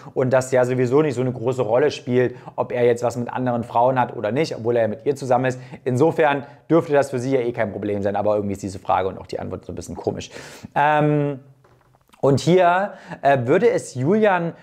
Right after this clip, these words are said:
stören, wenn du etwas mit anderen, ähm, Männern hast?“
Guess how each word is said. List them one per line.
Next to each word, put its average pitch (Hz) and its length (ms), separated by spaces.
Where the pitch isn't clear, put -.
stören, 190 920
wenn 156 340
du 175 240
etwas 147 600
mit 135 320
anderen, 131 680
ähm, 120 420
Männern 123 420
hast?“ - 500